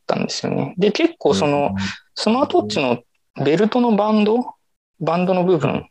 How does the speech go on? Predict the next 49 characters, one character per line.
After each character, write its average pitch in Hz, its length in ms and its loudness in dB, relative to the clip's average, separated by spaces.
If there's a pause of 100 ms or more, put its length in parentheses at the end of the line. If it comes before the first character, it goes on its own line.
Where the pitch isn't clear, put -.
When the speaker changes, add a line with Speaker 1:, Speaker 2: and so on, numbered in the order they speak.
Speaker 1:
あ 180 100 -2
そ - 120 -10
こ - 80 0
は 269 80 2
結 370 200 2
構 156 180 2
ま 175 260 0
あ、 - 120 -6 (520)
そ - 180 0
ん 294 140 2
な 294 100 2
に 277 120 2
そ 254 140 -2
の 233 320 0 (100)
不 - 120 -6
快 208 240 2
じ 196 80 0
ゃ 190 60 0
な 190 160 0
い 143 80 -2
と 107 100 -2
い 104 80 2
う 107 60 0
か、 - 280 0 (560)
結 - 260 -2
構 107 380 2 (680)
う 190 160 0
ま 175 160 0
く - 100 -2
で 139 140 2
き - 80 -10
て 123 100 0
る 117 60 0
も 117 140 0
の 120 120 0
が、 120 200 -2 (340)
そ - 120 -4
の、 127 360 0
Speaker 2:
う 123 160 2
ん。 156 60 0
Speaker 1:
Apple 156 280 0
Watch 160 320 0
以 160 40 4
外 117 140 0
に - 80 -2
も - 120 -4
ね、 165 160 0
そ - 180 -2
の、 107 240 2